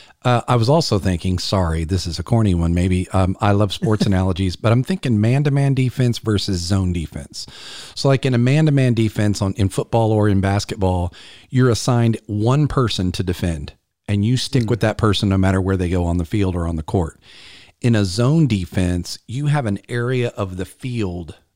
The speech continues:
Speaker 1: that you're responsible for, and whoever comes into that area, you're guarding that area.
Speaker 2: Interesting.
Speaker 1: Two
Speaker 2: Yeah.
Speaker 1: very, two very different systems, but, you know, the, m-, the man-to-man I would call more of a prescriptive,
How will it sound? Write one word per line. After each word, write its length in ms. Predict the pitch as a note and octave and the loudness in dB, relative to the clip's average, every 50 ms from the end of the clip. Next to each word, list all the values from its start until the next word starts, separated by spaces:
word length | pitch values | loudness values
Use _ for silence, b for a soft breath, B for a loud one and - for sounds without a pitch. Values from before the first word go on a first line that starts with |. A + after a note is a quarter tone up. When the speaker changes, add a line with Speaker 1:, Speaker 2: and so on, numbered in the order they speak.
| _ - | _ -14
Speaker 1:
that 160 | G2+ - - | -14 -14 -10
you're 140 | G2 F#2 F2 | -8 -6 -6
responsible 640 | F2+ F2 - - - G2+ F2+ F2 E2+ - - F2+ | -4 -6 -6 -6 -6 -4 -4 -4 -6 -6 -8 -10
for, 360 | - - - G2 F2+ E2 F2 - | -10 -8 -8 -6 -6 -6 -6 -6
and 160 | - G2 G2 F#2 | -6 -4 -4 -2
whoever 500 | D2 A#2+ B2 B2 A#2+ C3 C3 C3 B2 A2+ | -2 -2 -2 0 -2 -2 -2 -4 -4 -4
comes 360 | - - C#3 B2+ A#2+ A2 G#2+ | -4 -2 -2 0 0 0 0
into 300 | A#2 A2+ A2+ G#2 G#2+ G#2 | 0 0 0 0 -2 -2
that 220 | G2 G2 G2 G2 | -2 -2 -2 0
area, 420 | G2 G#2+ A2+ A2+ G#2+ G2+ F#2 F2+ F2 | 0 0 2 2 2 2 0 0 -2
you're 280 | F2+ F2+ G2+ A2 A2 G2+ | -2 -2 -2 -2 -2 -2
guarding 420 | G2 G#2 G2+ G2+ G2 F#2 F2+ F#2 | -2 -4 -2 -2 -2 -4 -4 -4
that 180 | F2+ F2+ F2 F2 | -4 -4 -4 -4
area. 480 | F2 F2 E2+ E2 D#2 D2+ - - - b b b b b b b b b b b b b b b | -2 -2 -2 -4 -6 -8 -12 -18 -20 b b b b b b b b b b b b b b b
Speaker 2:
Interesting. 520 | A#2 A2+ A2 - - B2 - - - - | -6 -6 -6 -6 -8 -8 -8 -8 -10 -8
Speaker 1:
Two 180 | - - - - | -4 -2 -2 0
Speaker 2:
Yeah. 100 | - B2+ | 2 2
Speaker 1:
very, 400 | C3 C3+ C#3 C#3+ D3 C#3 - - b b b b | 2 4 4 4 2 2 0 -4 b b b b
two 160 | - - F#3+ F3+ | -2 0 0 2
very 280 | D3+ E3+ D#3+ D3+ C#3 | 2 2 4 4 2
different 360 | B2 B2 A#2 - - G2+ - | 2 0 0 0 -2 -4 -4
systems, 720 | - - - G3+ F#3+ - - - G2+ F#2 F2+ F2+ F#2+ - - | -4 -6 -4 -4 -4 -4 -4 -2 0 0 0 0 -2 -4 -6
but, 540 | - A2+ G2 A#2 A#2 A2 G#2+ G#2+ - - B B B B B B B _ - | -10 -8 -4 0 2 2 2 0 -2 -6 B B B B B B B _ -2
you 100 | A#2+ A2+ | 0 2
know, 160 | A2 G#2+ G#2+ G2+ | 2 2 2 2
the, 200 | F#2+ A#2 A#2 - - C3+ C3 - - | 2 0 -2 -2 -4 -12 -12 -10 -4
m-, 220 | - A2+ A#2 A#2 - - | -2 0 0 0 -2 -6
the 180 | B2+ A2+ A#2+ | -6 -2 0
man-to-man 760 | A2 A2 A#2 C3+ D3 C#3+ C3 A2+ G#2 G#2+ A#2+ C#3 C#3+ C3+ A2+ | 2 2 2 2 2 2 0 2 2 2 2 2 2 2 0
I 80 | G2+ G#2 | 0 0
would 180 | G2+ G2 F#2+ - | -2 -2 -4 -6
call 320 | - - A2 G#2+ G#2 G#2 | -8 -8 -6 -4 -2 -2
more 380 | G#2 G#2 G#2 G#2+ A2 A2 A2 A2 | 0 0 0 2 2 2 2 2
of 180 | G2+ G2 F2+ | 0 0 0
a 140 | G2+ F#2+ F2 | 0 -2 -2
prescriptive, 1200 | - - - G2 F#2 - - - _ - B2 A#2 - _ - A#2+ A2 G#2 G#2 G2+ G2+ G2 F#2 - | -4 -4 -4 -4 -4 -4 -6 -8 _ -2 -2 -2 -2 _ -4 -2 0 2 2 0 0 -2 -4 -8